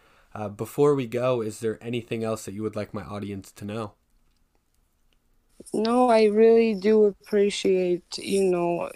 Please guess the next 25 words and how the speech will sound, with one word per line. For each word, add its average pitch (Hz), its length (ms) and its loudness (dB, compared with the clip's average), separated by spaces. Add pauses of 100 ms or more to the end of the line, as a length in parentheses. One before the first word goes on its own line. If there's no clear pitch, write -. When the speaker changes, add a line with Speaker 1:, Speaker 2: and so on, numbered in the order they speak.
(420)
Speaker 2:
first 202 340 2
of 180 120 0
all, 165 120 4
you, 190 560 6
um, 165 300 0
asking 180 560 0
me 185 140 2
to 196 120 -2
come 185 280 0
on 180 260 2
to - 140 -2
your 180 100 2
show. 170 320 0
I 165 140 0
actually 170 340 -4
think 170 300 -2
you're 165 180 -6
doing 165 500 -2
and 160 160 -6
creating 170 480 -4
something 160 440 -6
really 175 400 -4
good. 185 320 -2
And 156 180 -8
I, 160 200 -4